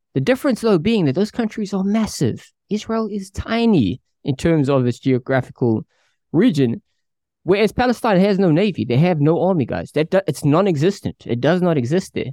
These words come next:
<laughs> And this is what people don't recognize. Now, yes, Hamas is a, it's a very dangerous group, but as Chris Hedges himself said, in relative terms, and it's not to say that one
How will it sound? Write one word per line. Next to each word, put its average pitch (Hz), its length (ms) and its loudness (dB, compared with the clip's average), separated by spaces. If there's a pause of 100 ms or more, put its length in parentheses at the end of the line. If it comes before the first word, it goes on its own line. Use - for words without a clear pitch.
<laughs> - 140 -20
And 131 180 2
this 160 160 0
is 165 60 -2
what 156 160 2
people 160 240 0
don't 123 100 2
recognize. 131 480 -2 (380)
Now, 143 80 2
yes, 185 260 2
Hamas 175 440 0
is 135 180 -2
a, 110 240 -2
it's 127 160 -6
a 127 40 -2
very 147 260 0
dangerous 135 520 0
group, 196 420 0
but 135 120 -2
as 180 240 0
Chris 143 240 0
Hedges 151 300 2
himself 175 360 -2
said, 135 300 -4 (320)
in 135 160 2
relative 208 420 -2
terms, 139 580 -2 (300)
and 127 160 2
it's 127 140 -4
not 196 140 0
to 165 60 -8
say 170 220 0
that 123 160 2
one 131 540 2